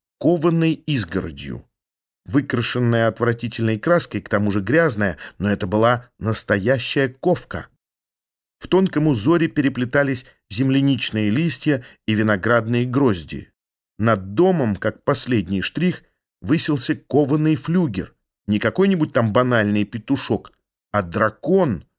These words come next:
раскинувший крылья и выпускающий из зубастой пасти ветвистые языки пламени. Чистокол телевизионных антенн вокруг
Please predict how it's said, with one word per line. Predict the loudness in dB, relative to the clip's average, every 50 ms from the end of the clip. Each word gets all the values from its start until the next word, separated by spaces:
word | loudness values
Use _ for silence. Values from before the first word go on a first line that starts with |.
| _ _ -2
раскинувший | 0 0 0 0 -4 -6 -4 -2 -2 -2 -2 -4 -4 -4 -6 -6
крылья | -6 -6 -4 -2 -2 0 0 0 -2 -2 -2 -2 -4 -8 _ _ _ _ _ -4
и | -2
выпускающий | 0 0 -2 -2 -2 -6 -6 -4 0 0 2 2 2 0 -2 -4 -4 -4 -4 -6
из | -6 -4 -4 -4 -2
зубастой | -2 -2 -2 -2 0 0 0 0 -2 -4 -6 -6 -6
пасти | -2 0 0 0 0 0 -4 -4 -6 -6 -6 -10 -20 -20 _
ветвистые | -6 -4 -4 -4 -4 -4 -2 -2 0 -2 -2 -2 0 0 2 2
языки | 2 0 0 0 0 -2 -2 -4 -6
пламени. | -4 0 2 2 2 2 2 -2 -4 -6 -10 -12 -16 _ _ _ _ _ _ _ _ _ _ _ _ _ _
Чистокол | -6 -4 -4 -2 -2 -2 -2 0 0 0 0 0
телевизионных | 0 -2 0 0 0 0 0 2 0 0 0 0 -2 -2 -2 -2
антенн | -2 -2 -2 -2 0 0 2
вокруг | 0 0 0 -2 -4 -4 -4 -6